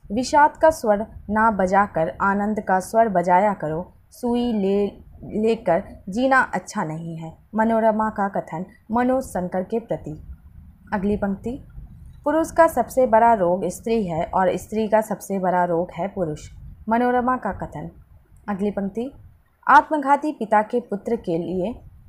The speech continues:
संसार में सम्मान कहाँ?" मनोज शंकर का कथन। अगली पंक्ति, "उसका हाथ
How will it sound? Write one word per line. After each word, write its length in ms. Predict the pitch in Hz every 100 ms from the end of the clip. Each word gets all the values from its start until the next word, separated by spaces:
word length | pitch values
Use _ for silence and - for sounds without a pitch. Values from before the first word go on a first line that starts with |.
| -
संसार 480 | - 226 220 226 226
में 200 | 214 185
सम्मान 480 | 202 226 220 226 214
कहाँ?" 420 | 175 151 160 160 -
मनोज 320 | 202 214 233 233
शंकर 380 | 180 175 196
का 180 | 190 170
कथन। 380 | 185 185 - 151 - _ - - _ _ - _ _ _
अगली 260 | 202 185 196
पंक्ति, 560 | 202 196 196 233 285 _ _ - _ _ _ _ _ _ _ _ _ _ _
"उसका 260 | - 269 349
हाथ 280 | 302 311